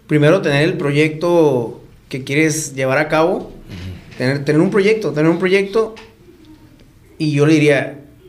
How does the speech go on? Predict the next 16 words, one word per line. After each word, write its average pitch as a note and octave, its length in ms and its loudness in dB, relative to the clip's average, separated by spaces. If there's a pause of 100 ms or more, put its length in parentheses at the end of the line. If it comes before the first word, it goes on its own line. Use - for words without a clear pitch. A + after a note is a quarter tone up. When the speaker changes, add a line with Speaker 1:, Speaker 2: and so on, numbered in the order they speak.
(300)
Speaker 1:
"¿Qué D#3 220 2
objetivo F3+ 840 -2 (420)
o C3 120 -4
a C3 40 -2
dónde C#3 240 -2
quieres C#3+ 280 -2
llegar?". B2+ 440 -4 (480)
Speaker 2:
Ok. - 80 -20
Speaker 1:
Porque B2 240 -2
de A#2+ 60 2
ahí B2+ 100 2
parte B2+ 360 -2
el, B2 280 -4 (680)
"¿Ocupa A2+ 300 -10
ya A2+ 120 -6
contador?". D3+ 440 -4